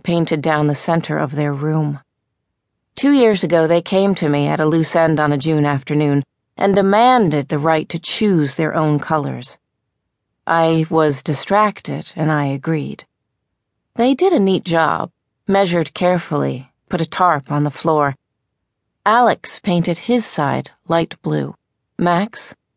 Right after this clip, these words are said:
lime green. The other mothers say, "You won't believe what Jonathan or Andrew or Peter told me about the twins' room."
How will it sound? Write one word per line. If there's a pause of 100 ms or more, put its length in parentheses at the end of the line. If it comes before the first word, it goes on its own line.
(140)
lime
green. (960)
The
other
mothers
say, (320)
"You
won't
believe
what
Jonathan
or
Andrew
or
Peter
told
me
about
the
twins'
room."